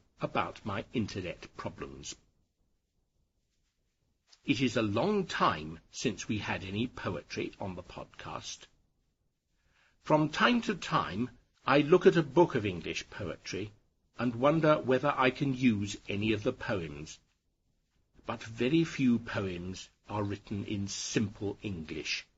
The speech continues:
which is easy to understand.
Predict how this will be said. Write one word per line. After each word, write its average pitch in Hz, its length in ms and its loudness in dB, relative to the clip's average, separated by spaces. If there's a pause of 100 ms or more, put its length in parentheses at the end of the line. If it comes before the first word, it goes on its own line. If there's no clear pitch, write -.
which 104 220 -6
is 110 260 0
easy 98 440 -4
to - 240 -4
understand. 87 960 -6